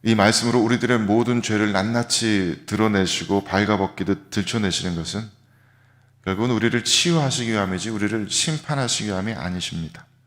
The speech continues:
내 아-, 영혼에 무슨 병이 들었는지도 모른 채 죽음을 향해서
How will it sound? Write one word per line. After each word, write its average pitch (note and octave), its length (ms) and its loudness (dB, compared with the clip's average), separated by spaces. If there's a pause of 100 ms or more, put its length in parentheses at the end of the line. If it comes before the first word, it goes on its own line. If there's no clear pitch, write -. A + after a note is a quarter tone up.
(1080)
내 G#2 220 6
아-, F#2+ 300 4
영혼에 A#2 460 6
무슨 A#2 360 2
병이 A#2 300 4
들었는지도 A2+ 520 -2
모른 G2+ 260 0
채 A#2 120 -4
죽음을 A2 520 -2
향해서 G2 600 -4